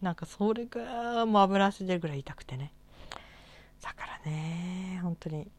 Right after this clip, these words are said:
麻酔効きづらいのも困ったもんで、だからなるべくその手術を受ける羽目にならないようにしなくちゃならないので、えー、そう簡単には切る気にならないんですね、どこもね。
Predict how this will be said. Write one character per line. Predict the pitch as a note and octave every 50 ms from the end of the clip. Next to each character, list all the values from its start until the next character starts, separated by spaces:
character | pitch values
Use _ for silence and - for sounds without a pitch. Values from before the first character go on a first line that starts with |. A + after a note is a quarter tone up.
| - - - - - - - - - - A3+
麻 | F#3+ F3+ F3+ E3+
酔 | - - F#3 E3+
効 | -
き | - - - - E3
づ | D#3 - E3
ら | D#3+ D#3+
い | E3 D#3
の | C#3+ C#3
も | C3+ -
困 | - D3+ D#3 D#3
っ | D#3+ -
た | - D3
も | C#3+ C#3+ D3
ん | C#3+ C#3+
で、 | - - E3
だ | - D#3+
か | - D3+ D3
ら | D3
な | D3 D3+ D#3
る | D#3+ F#3+
べ | A3 A3
く | -
そ | - - G3+
の | F#3
手 | E3 - - G#3+ G3+
術 | F#3+ - - -
を | D#3
受 | D3+ - -
け | D#3+
る | D3+
羽 | - - F#3+ F3
目 | F#3 G3+ G3
に | F3 D#3
な | D3 D3+
ら | D#3+ E3
な | F3+ F#3 F#3+
い | G3 F3
よ | D#3 D3+
う | C#3+
に | C#3 C3 - - - - - - - - - -
し | - - - F3+
な | F3 -
く | -
ち | - -
ゃ | D3
な | D3+ D#3 D3+ D3+
ら | E3
な | E3+ F3+ F#3 F3+
い | E3+
の | D3+ D3 D3
で、 | - - - - - - - - - - - - - - - - - - - D3+
え | D3+
ー、 | C#3 C3 C3+ C3 - - - - - - - -
そ | - G#3
う |
簡 | - - - E3+ E3+
単 | - F#3 F3+
に | F3+
は | D3+
切 | - - - D#3+
る | D#3
気 | - - D3+
に | C#3+
な | C3+ C3+ C#3
ら | D3
な | D#3+ E3 D3
い |
ん | C#3
で | B2+ A#2
す | - - -
ね、 | C3+ C3+
ど | C3+ C3+
こ | C3 -
も | C3 C3 C3+
ね。 | C#3 C#3 C#3 C3+